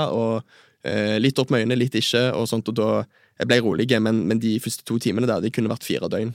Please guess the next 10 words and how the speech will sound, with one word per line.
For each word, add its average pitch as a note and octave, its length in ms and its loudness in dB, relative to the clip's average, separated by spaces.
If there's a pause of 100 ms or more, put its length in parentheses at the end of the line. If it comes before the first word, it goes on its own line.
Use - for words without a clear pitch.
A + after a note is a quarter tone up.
(140)
for - 160 -4
alt A2+ 160 -4
jeg A#2 80 0
visste. - 280 -4 (120)
Det G#2+ 140 0
var, G#2+ 400 -4 (720)
da B2+ 80 2
bare, A#2 280 2 (160)
alt - 280 -2
bare, A2 480 2